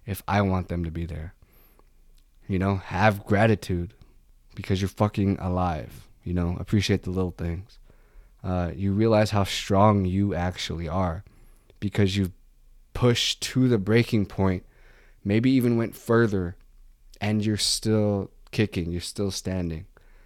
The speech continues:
You're still able to bounce back, no matter if it's right away or if it takes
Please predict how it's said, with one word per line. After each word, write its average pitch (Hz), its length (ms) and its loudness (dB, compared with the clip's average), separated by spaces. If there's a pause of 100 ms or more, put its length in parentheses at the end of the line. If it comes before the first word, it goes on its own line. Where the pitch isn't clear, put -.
(480)
You're 101 120 -6
still 107 500 0
able 101 300 -4
to - 120 -12
bounce 92 320 -4
back, 95 400 -4
no 87 80 -2
matter 92 240 0
if 87 100 -4
it's 82 160 -8
right 90 200 -2
away 107 320 -2 (580)
or 107 300 -2
if 98 100 -4
it 104 160 -2
takes - 500 -8